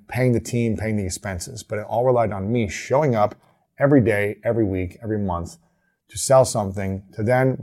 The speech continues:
bring in money to help pay for things. And it,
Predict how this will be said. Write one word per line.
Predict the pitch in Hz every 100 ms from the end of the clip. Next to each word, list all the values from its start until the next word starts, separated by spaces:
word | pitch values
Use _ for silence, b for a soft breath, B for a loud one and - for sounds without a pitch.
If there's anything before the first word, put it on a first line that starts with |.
| 90
bring | 104 139
in | 143 135
money | 104 85 92 107 _ _ _ _ _
to | 117
help | 117 110
pay | 107 101
for | 95
things. | - 101 120 - _ _ _ _ _ _
And | 120 123 120 120 - - _ _ _ _ _ -
it, | 139